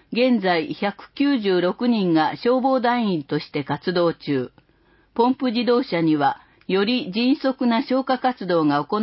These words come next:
えるような装備がされています。名刺代と切手代の写真です。まず名刺代。紺色の制服制帽の団員が十数名整列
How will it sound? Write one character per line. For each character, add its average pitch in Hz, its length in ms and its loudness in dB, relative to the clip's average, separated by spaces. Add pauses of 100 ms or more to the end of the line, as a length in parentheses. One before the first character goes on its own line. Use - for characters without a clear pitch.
え 214 160 0
る 208 120 -2
よ 196 120 0
う 170 40 0
な 151 140 0
装 247 200 0
備 165 140 -2
が 139 160 0
さ 147 120 -4
れ 143 100 -2
て 135 140 -4
い 127 100 0
ま 117 160 -2
す。 - 60 -14 (2500)
名 247 200 0
刺 247 160 -6
代 226 240 0
と 202 220 -2
切 - 280 -8
手 254 140 -2
代 233 220 0
の 214 160 -2
写 190 160 -6
真 175 260 -4
で 156 140 -2
す。 - 60 -20 (1040)
ま 240 160 2
ず 190 100 -4
名 185 220 0
刺 190 160 -6
代。 170 320 -2 (680)
紺 277 280 4
色 262 180 4
の 247 160 2
制 262 240 0
服 262 200 -4
制 254 260 2
帽 233 180 2
の 226 160 0
団 214 280 0
員 202 180 0
が 185 280 2
十 233 240 0
数 262 280 0
名 160 280 2
整 220 200 0
列 208 180 -2